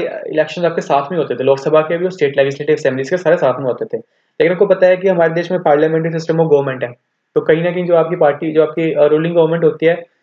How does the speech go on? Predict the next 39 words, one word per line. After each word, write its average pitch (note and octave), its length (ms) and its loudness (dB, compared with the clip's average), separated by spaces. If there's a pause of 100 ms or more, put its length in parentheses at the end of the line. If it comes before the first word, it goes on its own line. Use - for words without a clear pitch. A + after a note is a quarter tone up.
(200)
वो D3 60 6
आपकी, E3+ 560 -2
अ, C3+ 220 6
legislature D#3+ 520 0
से E3 120 2
आपकी D#3+ 280 0
responsible D3 680 0
होती A2+ 200 0
है, A2 60 -4 (500)
ठीक F3 120 2
है। G3 120 4
वहाँ D#3 160 4
पे E3 100 -2
confidence F3 460 -2
चला F3 200 4
गया F3+ 120 2
तो F#3 120 -4
कहीं D#3+ 140 0
ना D#3+ 120 -2
कहीं E3 120 -6
किसी E3+ 220 -6
ना E3+ 80 4
किसी E3 180 -4
state D#3+ 300 2
में D#3+ 60 -4
जो D#3+ 100 2
आपकी D#3 160 0
government D3 420 2
है D#3+ 80 6
वो D#3+ 300 2
गिर C3+ 160 2
जाती C#3+ 240 2
है, E3 40 -6
सरकार C#3 300 2
जो C#3 80 2
आपकी D3 160 -4
गिर B2+ 120 -2
जाती A#2 300 0
है, G2 60 -2